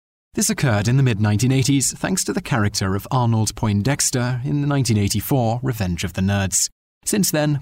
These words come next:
Poindexter has been a relatively popular moniker for anyone who exhibits extremely nerdy tendencies.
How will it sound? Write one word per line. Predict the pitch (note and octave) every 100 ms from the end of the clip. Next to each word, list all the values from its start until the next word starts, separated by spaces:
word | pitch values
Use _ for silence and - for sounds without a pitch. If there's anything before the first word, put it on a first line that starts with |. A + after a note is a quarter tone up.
| -
Poindexter | D#3+ D3 B2 A#2 - A2+
has | A2 -
been | B2
a | A#2
relatively | A#2+ A#2 A#2 G2 G2+
popular | - D3 G2 F#2
moniker | F#2+ F#2+ G2+ F#2+
for | -
anyone | D3+ C#3+ B2 B2 A2+
who | B2+
exhibits | B2+ G2+ F2+ F2+ -
extremely | A2 - - C3+ B2+ B2
nerdy | A#2+ F#2 F2 F2
tendencies. | - G2 F#2+ F#2 - F2+ -